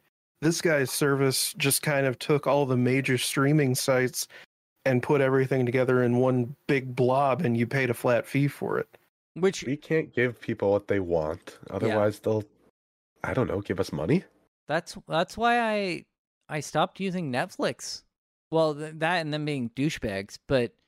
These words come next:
Speaker 3: It was mostly them being douchebags, but it's a hard agree. Yeah, same.
Speaker 2: my, well, I, I hadn't, I haven't watched Netflix in years. Like,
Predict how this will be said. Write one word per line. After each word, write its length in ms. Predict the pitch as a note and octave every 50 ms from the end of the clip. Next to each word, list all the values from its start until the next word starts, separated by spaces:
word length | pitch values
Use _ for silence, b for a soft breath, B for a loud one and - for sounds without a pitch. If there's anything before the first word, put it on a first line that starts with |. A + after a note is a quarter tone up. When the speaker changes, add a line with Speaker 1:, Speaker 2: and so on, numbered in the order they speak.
| _ -
Speaker 3:
It 60 | -
was 120 | B2 B2+ A2+
mostly 320 | B2 B2+ B2+ - - B2+
them 180 | A2 G#2+ G2 F#2+
being 240 | F2+ F2+ E2+ D#2 C#2+
douchebags, 560 | E2 D#2+ - - - - C#2 D#2 D#2+ - -
but 180 | E2 E2 D#2
it's 260 | - B1 D#2 D#2 - -
a 80 | D2 -
hard 180 | G2 G2+ A2
agree. 320 | A2+ G2+ A2+ A#2 D3 D3+ -
Yeah, 200 | - C3 C#3 A2+
same. 260 | - - A#2 C3+ B2+ - _ _ - _ _ -
Speaker 2:
my, 200 | D#3+ D3+ D#3+ E3 -
well, 200 | F3+ F3+ F#3+ F3+
I, 180 | F3 F#3+ A3+ D#3+
I 140 | D#3+ F3+ F#3+
hadn't, 260 | G#3+ A#3+ B3 A#3 D#3+ - - -
I 120 | - - D3+
haven't 300 | D#3 G3+ A#3 A3 C#3 -
watched 460 | A2 G#2+ A2 B2 D#3+ - - - -
Netflix 600 | - B2 A2 A2+ A2+ - - - A2+ G#2 - -
in 160 | - A#2 C3 A#2
years. 600 | A2+ A2 A2+ C#3+ F#3+ F3 F#2+ - - - - - _ _ _ _ _ _ _ _ _ _ -
Like, 380 | - B2 A#2+ A2 - _ -